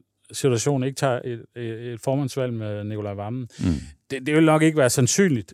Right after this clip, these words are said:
Speaker 1: men han vil nok alligevel presse eventuelt Wammen til at få indrømmelser, både på poster og politik. Øh,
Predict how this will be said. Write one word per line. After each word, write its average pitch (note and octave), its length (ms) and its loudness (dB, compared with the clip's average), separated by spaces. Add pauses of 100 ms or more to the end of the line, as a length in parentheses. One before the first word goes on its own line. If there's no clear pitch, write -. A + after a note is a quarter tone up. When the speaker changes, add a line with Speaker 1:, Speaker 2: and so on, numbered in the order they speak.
(120)
Speaker 1:
men C#3+ 240 2 (920)
han C3+ 140 0
vil C#3 80 6
nok D#3+ 200 6 (180)
alligevel D#3 360 6
presse C3+ 480 2 (260)
eventuelt C#3 380 2
Wammen B2 420 0
til C3+ 300 -4
at A#2+ 60 -6
få C3 120 -2
indrømmelser, A#2+ 800 0 (140)
både B2 140 -2
på A2+ 120 -8
poster A#2+ 420 -2
og G#2 80 -8
politik. A#2 480 -8 (840)
Øh, A2+ 840 4